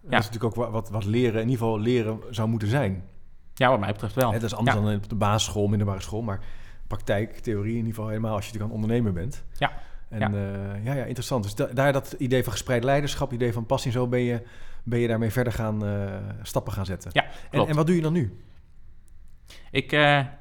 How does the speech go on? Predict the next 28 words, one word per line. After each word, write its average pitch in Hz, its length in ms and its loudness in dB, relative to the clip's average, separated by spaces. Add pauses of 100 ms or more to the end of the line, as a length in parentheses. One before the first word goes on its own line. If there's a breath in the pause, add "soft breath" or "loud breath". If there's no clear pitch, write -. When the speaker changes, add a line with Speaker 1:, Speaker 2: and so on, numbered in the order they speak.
Speaker 1:
ehm, 123 320 -6 (920)
ben 120 340 -2
nu 143 120 2
net 135 220 2
begonnen 123 380 0
met, 117 220 0
eh, 107 180 0
eh, 107 60 -4 (360)
een 113 100 -4
eigen 127 360 0
organisatieontwikkelingsbureau. 135 1300 2 (460)
Speaker 2:
Kijk. - 140 -4
Speaker 1:
Twee 139 80 2
dagen 131 280 4
in 131 60 0
de 131 60 0
week. 147 300 -2
Speaker 2:
Ja. - 160 -2
Speaker 1:
Eh, 117 360 -6 (260)
dus 120 120 -8
ik 113 100 -8
wil 120 100 6
andere 123 260 6
organisaties 117 480 4
wel 113 160 6
helpen 120 280 2
om 117 140 0
ook - 240 0